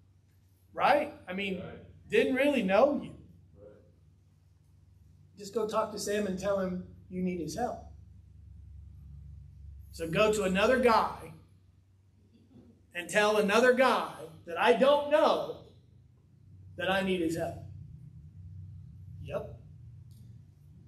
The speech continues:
Speaker 1: And when I went and did that, it was on a Wednesday night. I remember saying to him, "I need to talk to you."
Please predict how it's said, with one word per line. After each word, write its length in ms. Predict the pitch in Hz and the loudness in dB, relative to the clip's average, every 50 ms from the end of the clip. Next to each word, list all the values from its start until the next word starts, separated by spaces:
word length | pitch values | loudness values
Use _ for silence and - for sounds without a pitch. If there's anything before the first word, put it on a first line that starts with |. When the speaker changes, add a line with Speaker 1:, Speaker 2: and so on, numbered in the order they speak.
| - - - - - - - - | -20 -20 -20 -20 -20 -20 -16 -12
Speaker 1:
And 120 | - 170 | -6 -4
when 120 | 185 196 196 | -2 0 0
I 80 | 202 | 2
went 240 | 208 240 277 311 311 | 2 4 2 2 2
and 140 | 233 220 190 | 0 0 2
did 220 | 254 269 247 185 | 2 2 2 2
that, 160 | 180 175 180 185 | 2 2 2 2
it 40 | |
was 120 | 185 180 180 | 2 0 0
on 100 | 180 180 | 0 -2
a 80 | 175 | -2
Wednesday 400 | 175 185 214 226 220 - 240 226 | 0 0 2 2 2 2 2 2
night. 320 | 202 175 160 156 165 175 - - - - - - - - - | 2 2 -2 -2 -4 -6 -8 -10 -12 -12 -14 -14 -14 -14 -10
I 60 | 160 | -8
remember 320 | 165 165 175 175 175 180 | -6 -4 -4 -2 -2 -2
saying 300 | 180 175 185 190 185 180 180 | -2 0 0 0 0 0 -2
to 60 | 175 | -6
him, 100 | 165 175 | -6 -6
"I 60 | 175 | -4
need 160 | 180 190 190 | -2 -2 -2
to 80 | 180 180 | -4 -2
talk 280 | 175 185 180 180 180 - | -2 -2 -2 -2 -2 -6
to 60 | 180 | -6
you." 360 | 170 165 165 160 165 160 - | -4 -4 -2 -2 -4 -6 -6